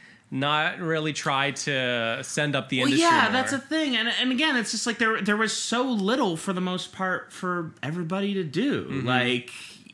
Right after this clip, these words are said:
Speaker 2: you know, y-, yeah, like, again, it's just, like, you're not, you're not capitalizing on the knowledge
Speaker 1: Yeah.
Speaker 2: that you've actually got, like, walking around on set. So it's, like, it's,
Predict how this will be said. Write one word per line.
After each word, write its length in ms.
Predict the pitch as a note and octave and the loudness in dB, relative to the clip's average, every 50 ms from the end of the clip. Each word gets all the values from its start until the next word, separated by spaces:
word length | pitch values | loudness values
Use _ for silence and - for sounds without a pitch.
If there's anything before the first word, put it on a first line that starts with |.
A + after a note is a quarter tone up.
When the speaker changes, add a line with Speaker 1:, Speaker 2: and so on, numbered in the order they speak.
| - - | -18 -12
Speaker 2:
you 180 | - C3+ D#3 D#3+ | -6 -4 0 0
know, 260 | C#3+ B2+ C#3 D#3+ F3 | 2 2 2 0 0
y-, 240 | F3 F3 E3+ D#3 - - | -2 -2 -2 -2 -2 0
yeah, 300 | - A3+ A#3+ E3 F#2+ F2 | 0 2 4 4 2 2
like, 260 | G#2 C3 C3+ C#3 - | 0 0 0 0 0
again, 420 | - - F3+ D#3+ B3+ C4+ F3+ C3 B2+ | -2 0 2 4 6 6 4 2 0
it's 140 | B2+ - | -4 -4
just, 120 | - D3+ - | -6 -6 -6
like, 100 | D#3 - | -4 -2
you're 80 | E3+ D#3+ | 0 0
not, 240 | F3 F3 F3 E3+ - - - - | 2 2 2 0 -2 -4 -6 -2
you're 100 | E3 F3+ | 2 4
not 260 | G3 G3+ G3 - - | 4 4 4 2 0
capitalizing 840 | - - A3+ A#3+ A#3 - A3+ G3+ F3+ F3+ F3 E3+ E3+ E3 E3 E3 D#3+ D#3+ | 2 4 4 4 4 2 0 2 4 4 4 4 4 2 2 2 2 4
on 560 | D#3+ E3 E3 E3 E3 E3 E3 E3 D#3 - - - | 4 4 4 4 2 2 2 0 0 -2 -4 -4
the 160 | B2+ D#3+ E3 | 0 0 2
knowledge 680 | F3 E3 D#3+ F#3+ B3+ C#4+ F#3+ A#2+ G2+ F#2+ A2 D3 - | 4 4 6 6 6 4 2 0 0 -2 -4 -2 -2
Speaker 1:
Yeah. 140 | C#3 C#3+ B2+ A#2 | 0 2 2 2
Speaker 2:
that 140 | A#2 A#2+ | 2 4
you've 200 | F3 E3+ D#3 - F#3 | 2 2 2 2 2
actually 420 | D#3 - - - - - F3+ E3+ | 0 0 0 -2 -2 -2 -2 -2
got, 460 | C#3+ D3+ F3+ F#3 F#3+ F3 D3+ - - | -2 0 2 2 4 4 2 0 0
like, 220 | D3+ D3 D3 D3 C#3+ | 0 0 0 0 -2
walking 360 | C3 C3 D3+ D#3 E3 D3 C#3+ | -2 -2 -2 0 -2 -2 -2
around 380 | C#3 C#3 C#3+ D3 C#3+ C#3+ C3+ C3 | 0 0 2 0 0 -2 -2 -4
on 180 | C3 C3+ C3+ | -4 -4 -6
set. 460 | - - - F#2+ - - - - - | -6 -4 -4 -2 -2 -4 -6 -10 -10
So 280 | - - D#3+ D3+ D3 D3 | -4 -2 0 2 2 2
it's, 140 | D3+ D3 - F3+ | 0 0 0 0
like, 160 | E3 D#3 E3+ | 0 2 0
it's, 160 | D#3+ D#3 - | -2 -2 -4